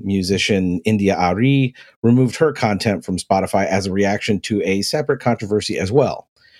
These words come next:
one surrounding Joe Rogan's use of the N-word. Uh, I think I don't need to explain that word. Uh, everyone knows what I mean. And if you need to Google it, no worries. While you're at it, you should probably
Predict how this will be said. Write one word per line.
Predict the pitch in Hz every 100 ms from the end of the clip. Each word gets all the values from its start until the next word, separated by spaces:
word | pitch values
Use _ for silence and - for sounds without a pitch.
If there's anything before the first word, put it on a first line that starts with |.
| _
one | 98 117 113
surrounding | 110 107 107 104 101 101
Joe | 92 104
Rogan's | 101 98 98 104 85
use | 95 95 92 - - -
of | 92 87 87 - 95
the | 101 -
N-word. | 131 135 113 101 - - _ _ - -
Uh, | - 90 95
I |
think | 92 107 92
I | 98
don't | 95
need | 90 92
to | - 90
explain | 90 - - 98 101 101 98 98 92 _ _
that | 101 101 101
word. | 101 101 104 104 - -
Uh, | 85 87 -
everyone | 90 95 92 92
knows | 95 101 101
what | 95 95
I |
mean. | 92 104 107 110 110 104 _ - - -
And | 101
if | 104 113
you | 120 120
need | 117 139
to | 123
Google | 123 110 120
it, | 120 - _ _
no | 110
worries. | 117 98 98 123 170 - - -
While | 101 101
you're | 95
at | 98 104
it, | 165 - -
you | - 101 101
should | 95 104 92
probably | - 90 95 85 -